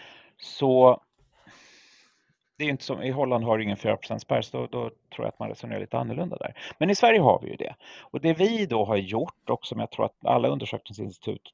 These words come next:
ungefär har samma sak, är att vi säger att du måste komma,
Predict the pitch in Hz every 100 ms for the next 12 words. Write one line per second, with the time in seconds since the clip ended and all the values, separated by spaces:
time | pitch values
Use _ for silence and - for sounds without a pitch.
0 | _ - 135 160 - 190 190 147 123 -
1 | - - - - 117 - 113 113 143 180
2 | 170 - 107 101 - 120 135 151 - -
3 | _ 143 143 - _ _ _ _ _ -
4 | 135 127 120